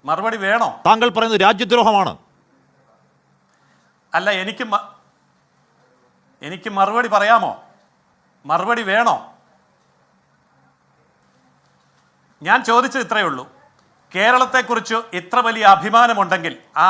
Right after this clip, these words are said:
Speaker 1: അഭിമാനം ആത്മാർത്ഥമാണെങ്കിൽ, കള്ളത്തരമല്ലെങ്കിൽ, തുഞ്ചത്തെഴുത്തച്ഛൻ്റെ പ്രതിമ സ്ഥാപിക്കാൻ കേരളത്തിൽ അദ്ദേഹത്തിൻ്റെ ജന്മനാട്ടിൽ സാധിക്കാത്തത് ഇത് പാകിസ്ഥാൻ ആയതുകൊണ്ട് തന്നെയാണ്.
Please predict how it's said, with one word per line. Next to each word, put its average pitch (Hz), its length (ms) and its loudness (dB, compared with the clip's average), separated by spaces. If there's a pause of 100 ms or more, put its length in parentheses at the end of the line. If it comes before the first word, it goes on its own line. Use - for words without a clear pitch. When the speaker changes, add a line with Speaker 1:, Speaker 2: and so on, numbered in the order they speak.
Speaker 1:
അഭിമാനം 214 460 -2 (500)
ആത്മാർത്ഥമാണെങ്കിൽ, 202 960 2 (720)
കള്ളത്തരമല്ലെങ്കിൽ, 185 880 0 (560)
തുഞ്ചത്തെഴുത്തച്ഛൻ്റെ 220 1160 -6 (100)
പ്രതിമ 202 280 -8 (120)
സ്ഥാപിക്കാൻ 196 480 -2 (140)
കേരളത്തിൽ 214 520 -8 (280)
അദ്ദേഹത്തിൻ്റെ 190 440 -10 (100)
ജന്മനാട്ടിൽ 202 600 -4 (380)
സാധിക്കാത്തത് 214 920 0 (260)
ഇത് 202 140 -10
പാകിസ്ഥാൻ 226 840 0
ആയതുകൊണ്ട് 202 460 -2
തന്നെയാണ്. 240 800 0